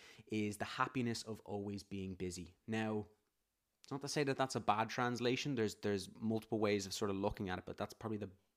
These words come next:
one of the better ways to, to, one of the best ways to think of it. And that idea of being busy, don't get it confused with, with thinking that, like, you need to be running around like a,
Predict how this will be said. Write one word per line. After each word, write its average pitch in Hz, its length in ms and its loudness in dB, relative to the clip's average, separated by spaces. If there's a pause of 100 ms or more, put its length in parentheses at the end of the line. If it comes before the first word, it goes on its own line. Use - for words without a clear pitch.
(180)
one 135 180 0
of 135 60 0
the 127 60 0
better 117 240 4
ways 101 320 2
to, 98 180 -4 (120)
to, 95 340 -4
one 113 100 0
of 117 60 0
the 117 60 -4
best 107 260 -2
ways 98 260 2
to 95 140 -4
think 98 240 -4
of 90 60 -4
it. 92 100 -2 (420)
And 110 140 0
that 113 100 6
idea 120 340 4
of 104 120 -2
being 110 240 2
busy, 104 480 0 (1080)
don't 139 300 6
get 143 140 2
it 139 60 0
confused 123 580 0
with, 117 220 2
with 107 380 0 (200)
thinking 110 320 -2
that, 107 160 0
like, 101 180 -2
you 104 60 0
need 101 160 -2
to - 80 -16
be 98 320 -2 (480)
running 110 180 0
around 104 220 0
like 101 100 -2
a, 98 240 -4